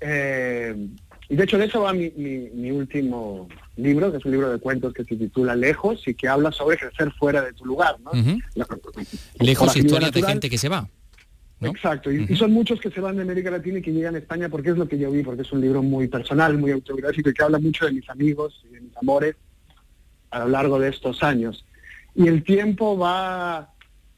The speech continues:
Speaker 1: eh, haciendo que seas, eh,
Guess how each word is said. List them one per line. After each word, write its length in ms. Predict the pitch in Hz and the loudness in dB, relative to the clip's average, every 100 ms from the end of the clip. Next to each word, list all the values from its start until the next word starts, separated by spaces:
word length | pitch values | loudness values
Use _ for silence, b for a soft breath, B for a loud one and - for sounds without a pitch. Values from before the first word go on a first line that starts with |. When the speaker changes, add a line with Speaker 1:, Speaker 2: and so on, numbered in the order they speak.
| _ _ - - | _ _ -20 -10
Speaker 1:
eh, 600 | 147 143 135 135 131 131 - | -4 -2 -2 -2 -2 -4 -6
haciendo 800 | 131 - 165 170 170 175 175 156 | -10 -4 2 4 4 2 0 -2
que 140 | 135 - | -6 -2
seas, 300 | 165 165 165 - - - _ _ _ 110 | 2 2 0 -6 -20 -20 _ _ _ -14
eh, 720 | 104 95 92 87 80 - | -12 -14 -16 -14 -12 -12